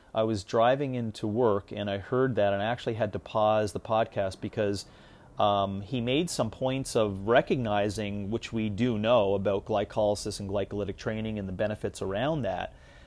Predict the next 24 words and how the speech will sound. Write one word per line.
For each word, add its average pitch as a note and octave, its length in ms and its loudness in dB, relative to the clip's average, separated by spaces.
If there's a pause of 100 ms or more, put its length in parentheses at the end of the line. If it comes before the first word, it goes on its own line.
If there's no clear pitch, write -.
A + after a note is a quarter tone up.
(140)
um, G2+ 540 0
and G#2+ 240 -2
the G2+ 240 0
non-benefits G#2 880 0
around F#2+ 340 -4
it. F#2+ 100 -4
I'm A2 240 -2
gonna G#2+ 160 -2
get B2 280 2
to - 80 -8
that, G2 260 -2
but, A2+ 300 2 (420)
you B2+ 100 -2
know, A2+ 120 2
he, B2 420 2
he A#2 140 0
did D3+ 200 2
say B2+ 300 2
later A#2+ 240 4
in A2 80 0
the G#2 60 -2
podcast B2 720 2
that, G#2+ 320 0
uh, G2+ 480 2